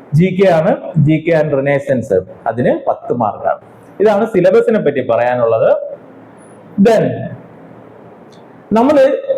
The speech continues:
ഈ പരീക്ഷയ്ക്ക് തയ്യാറെടുക്കുമ്പോൾ നമ്മൾ ശ്രദ്ധിക്കേണ്ട പ്രധാനമായിട്ടുള്ള കാര്യങ്ങളാണ് നമ്മളിവിടെ ഇനി പറയാൻ പോകുന്നത്. അപ്പോഴാ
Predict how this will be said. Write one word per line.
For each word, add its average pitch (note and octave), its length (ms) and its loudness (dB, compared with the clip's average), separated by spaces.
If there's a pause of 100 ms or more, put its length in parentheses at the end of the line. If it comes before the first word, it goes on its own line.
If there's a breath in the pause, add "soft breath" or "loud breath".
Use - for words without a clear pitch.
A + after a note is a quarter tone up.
(240)
ഈ E4+ 40 6 (260)
പരീക്ഷയ്ക്ക് B3 640 2 (200)
തയ്യാറെടുക്കുമ്പോൾ F#3 960 2
നമ്മൾ D#3 160 0 (200)
ശ്രദ്ധിക്കേണ്ട E3+ 540 0 (100)
പ്രധാനമായിട്ടുള്ള E3 1300 0 (100)
കാര്യങ്ങളാണ് A#2 600 -2
നമ്മളിവിടെ A2+ 400 0 (420)
ഇനി D#4 180 2
പറയാൻ B2 280 0
പോകുന്നത്. - 280 -8 (840)
അപ്പോഴാ B3 280 2